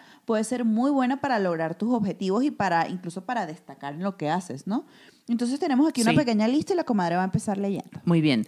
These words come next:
Speaker 2: La primera dice, fija objetivos realistas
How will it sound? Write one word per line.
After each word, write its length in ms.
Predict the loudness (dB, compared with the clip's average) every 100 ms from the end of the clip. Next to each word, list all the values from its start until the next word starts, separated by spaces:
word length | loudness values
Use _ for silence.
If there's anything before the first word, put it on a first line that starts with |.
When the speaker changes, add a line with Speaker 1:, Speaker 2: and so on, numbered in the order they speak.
| -6 0
Speaker 2:
La 200 | 2 4
primera 320 | 4 6 6
dice, 380 | 4 2 -2 -8 -12 _
fija 280 | 4 4 4
objetivos 480 | 2 2 4 4 6
realistas 720 | 4 6 2 0 -8 -8